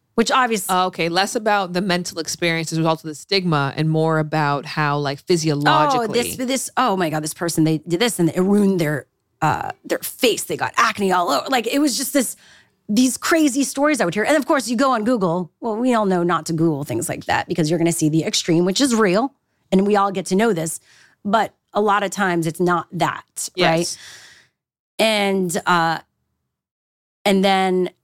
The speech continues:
Speaker 1: yeah, I mean, and then of course I told people that I was with, and then I got the wh-, whole range from, "Oh, doesn't everyone have herpes?" Even though they didn't.
Speaker 2: Did you have anybody say, "Me too"?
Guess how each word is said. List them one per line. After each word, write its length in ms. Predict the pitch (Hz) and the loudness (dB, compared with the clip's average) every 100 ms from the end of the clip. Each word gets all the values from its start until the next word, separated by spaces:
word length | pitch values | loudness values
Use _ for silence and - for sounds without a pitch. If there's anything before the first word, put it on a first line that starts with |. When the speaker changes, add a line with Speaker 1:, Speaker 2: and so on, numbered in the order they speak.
| _ | _
Speaker 1:
yeah, 340 | 180 240 233 165 | -2 2 2 0
I 60 | |
mean, 200 | 202 208 | -2 0
and 120 | 214 240 | 0 2
then 100 | 240 | 0
of 120 | - | -2
course 220 | 233 220 | -2 -2
I 60 | 214 | -2
told 200 | 214 185 | -2 -2
people 220 | 175 185 | -2 0
that 100 | 180 | 0
I 60 | 175 | 0
was 120 | 170 | 0
with, 160 | 226 | 0
and 100 | 208 | 2
then 80 | 180 | 2
I 80 | 180 | 2
got 240 | 180 - _ | 0 -4 _
the 120 | 202 180 | -6 -6
wh-, 140 | 151 _ | -8 _
whole 260 | - 233 220 | -4 0 2
range 480 | 180 156 175 190 | 0 0 0 -2
from, 480 | - 185 165 160 170 - | 0 2 2 2 -2 0
"Oh, 120 | 269 | 0
doesn't 200 | 196 196 | 2 0
everyone 260 | 202 185 214 | 0 0 0
have 100 | 214 | 0
herpes?" 600 | 214 214 233 226 196 - _ _ _ - | 0 0 0 0 -4 -10 _ _ _ 0
Even 180 | 185 170 | 2 4
though 100 | 156 | 4
they 160 | 170 | 2
didn't. 380 | 156 156 208 _ | 2 0 -2 _
Speaker 2:
Did 100 | 190 | 0
you 80 | 175 | 2
have 120 | 170 | 2
anybody 300 | 175 170 165 | 0 -2 -2
say, 380 | 160 165 160 156 | -2 0 0 2
"Me 160 | 160 151 | 0 -2
too"? 280 | 160 196 | -2 -4